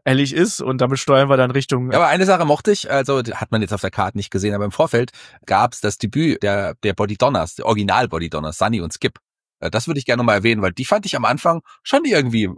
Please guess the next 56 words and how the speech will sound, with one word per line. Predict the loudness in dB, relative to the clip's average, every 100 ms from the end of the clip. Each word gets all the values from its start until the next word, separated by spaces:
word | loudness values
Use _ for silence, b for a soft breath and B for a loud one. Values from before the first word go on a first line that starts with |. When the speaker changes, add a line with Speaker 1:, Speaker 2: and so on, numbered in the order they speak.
| -4
Speaker 2:
anders | -2 0 0 0
und | -6 -2
neu | 0 0
und | -2
interessant. | -10 -10 -4 -4 -4 -12
So, | _ -20 -10
das, | -10 -8
das | -10 -8
vielleicht | -4 -4 -4
nochmal | -6 -4
erwähnenswert. | -4 -6 -8 -14 -16 _ _ b b b
Speaker 1:
Das | -2 0
stimmt. | -4
Ich | 2
wollte | 2
auch | 2
nochmal | 0 2
so | 2
auf | 0
die, | -2 -4 -4
auf | -6
die | -4 -4 -2
Neuankömmlinge | 0 2 2 0 -4 -2 -2 0 -4 -4
zu | -8
sprechen | -2 -2 -2 -4
kommen | -4 -2 -2
tatsächlich, | -2 -2 -4 -6 -8
die | 0
man | 2 2
hier, | 2 4 4 2
äh, | 0
präsentiert | 0 -2 -2 -2 -2
hat. | 0 -4 -6
Skip | -10 0 0 0
und | 0
Sunny, | 2 2 0
natürlich, | -6 -4 -6 -6 -10
äh, | -10
zwei | -2 0 0
Namen, | -2 -6
die | -6
wir | -6
hier | -6 -4
haben. | -4 -6 B B B
Auch, | 0 0 0 0
äh, | 0 2
ein | 0
gewisser, | -2 -6 -2 2 4 4 0
äh, | 0
Hunter | -2 -2 0
Hearst | 4 4 2 -2
Helmsley | -2 -2 -4 -4
hat | -4
sich | -8 -6
ja | -4
hier | 0 -2